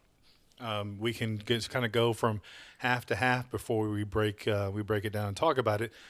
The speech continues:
First half stats for C F C, two sh-, two goals, eleven shots, six of those on target, three of them, uh, were blocked, four corners, no offside,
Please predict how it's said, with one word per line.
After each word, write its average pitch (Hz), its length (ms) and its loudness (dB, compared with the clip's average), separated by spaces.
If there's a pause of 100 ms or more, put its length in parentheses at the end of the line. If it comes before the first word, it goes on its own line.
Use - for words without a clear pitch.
(220)
First - 340 2
half 135 240 4
stats 123 460 0
for 113 140 -2
C 120 320 -2
F 110 100 2
C, 117 440 0
two 135 280 -4
sh-, - 220 -4 (120)
two 151 180 0
goals, 107 580 2
eleven 110 360 0
shots, - 600 0 (500)
six - 360 -4
of 127 80 0
those 117 260 2
on 107 220 -2
target, 113 580 2 (400)
three 127 240 2
of 113 140 0
them, 110 360 -2 (140)
uh, 104 260 -6
were 101 140 -4
blocked, 107 600 -2 (320)
four 139 280 6
corners, 127 680 0
no 120 240 2
offside, 104 800 0